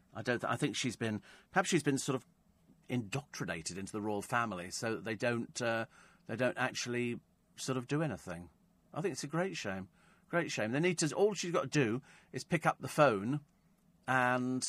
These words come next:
and then on-, on-, once you've picked up the phone, then you can, um, then you can go and sort of try and make amends. Uh, "The actor who plays Will in Will and Grace is straight,"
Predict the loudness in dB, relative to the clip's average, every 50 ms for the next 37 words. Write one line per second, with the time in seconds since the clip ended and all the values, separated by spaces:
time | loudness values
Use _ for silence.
0 | -6 -4 -2 0 0 4 6 6 6 6 4 2 4 4 2 0 2 -2 -2 -2
1 | 0 -2 -2 0 2 2 2 2 0 -6 2 4 4 4 4 2 -4 -6 -6 -10
2 | -16 -20 -20 -20 -20 -20 -10 -2 4 4 6 6 6 4 2 2 2 2 4 4
3 | 4 4 0 -2 -2 2 4 6 6 6 6 4 2 -2 -4 -6 -10 _ _ _
4 | _ _ _ _ _ _ _ -2 0 2 2 0 0 -2 0 0 0 0 -2 -4
5 | _ _ -20 _ _ -20 -20 -20 _ _ _ _ _ _ _ _ -2 2 2 4
6 | 4 4 2 0 -2 -2 -4 -4 -4 -4 -4 0 0 2 2 2 0 0 -2 -4
7 | -8 -16 -20 -20 -20 -20 -20 -14 -2 4 6 6 6 8 6 8 8 8 6 4
8 | 2 0 0 0 2 4 4 4 4 2 -6 -18 _ -8 0 4 8 10 12 12
9 | 10 10 12 12 12 12 10 8 8 8 8 8 10 10 8 8 10 8 8 8
10 | 8 8 6 6 4 4 4 6 6 6 6 4 2 0 0 0 0 2 4 2
11 | 2 2 -2 -8 -10